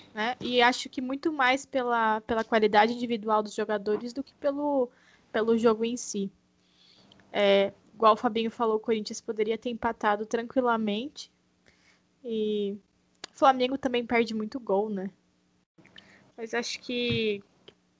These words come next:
assim, a, a maior decepção pra mim do campeonato tá entre Galo e Flamengo. E Flamengo poderia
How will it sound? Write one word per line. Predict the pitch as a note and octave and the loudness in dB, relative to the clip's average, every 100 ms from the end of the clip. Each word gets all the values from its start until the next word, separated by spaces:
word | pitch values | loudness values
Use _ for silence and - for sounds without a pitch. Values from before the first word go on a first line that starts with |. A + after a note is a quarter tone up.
| _ - | _ -8
assim, | A3+ - A#3+ A3 G#3+ _ - | -8 -8 -8 -8 -8 _ -2
a, | A3 A3 G#3+ E3+ - | 2 4 4 0 -6
a | |
maior | A3 G#3+ A3 | 2 4 2
decepção | B3 C4+ - A#3+ | 0 -6 -4 -4
pra | A#3 A#3 | -2 -2
mim | A3 | -2
do | A3+ | -6
campeonato | - A3+ A#3 G#3+ G3 G#3+ - - _ _ - - - - _ | -8 -4 -2 2 2 2 -2 -20 _ _ -20 -20 -20 -20 _
tá | B3 A#3 | 2 4
entre | A#3+ - B3 A#3+ | 2 -2 -2 2
Galo | G#3 G#3+ A#3+ | 6 6 6
e | |
Flamengo. | B3+ B3+ A3+ G#3 G#3+ C#4+ D4+ _ _ _ _ - | 2 0 0 0 -4 -8 -18 _ _ _ _ -10
E | A3 A3+ | -8 -8
Flamengo | - A3+ G#3+ A3 A#3+ | -2 -2 0 -4 -6
poderia | - B3+ B3+ B3+ C4 C4 A#3+ A3 | -2 4 6 8 8 10 8 6